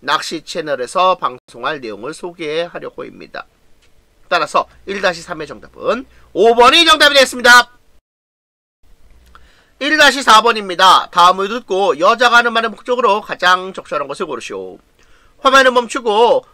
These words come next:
어, 들은 내용을 확인해 보세요. 이글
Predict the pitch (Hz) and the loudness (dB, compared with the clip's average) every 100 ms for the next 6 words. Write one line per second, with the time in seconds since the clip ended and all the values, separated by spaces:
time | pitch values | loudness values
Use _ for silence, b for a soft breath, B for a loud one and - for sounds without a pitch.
0 | - - 214 208 185 135 170 240 226 190 | -16 -10 -6 -6 -6 -4 -2 0 0 -2
1 | 165 127 147 214 262 _ _ _ _ _ | -8 -6 -2 -2 -2 _ _ _ _ _
2 | _ _ _ _ _ _ _ _ _ _ | _ _ _ _ _ _ _ _ _ _
3 | _ _ b b b b b 214 214 285 | _ _ b b b b b -8 2 6
4 | 208 | 6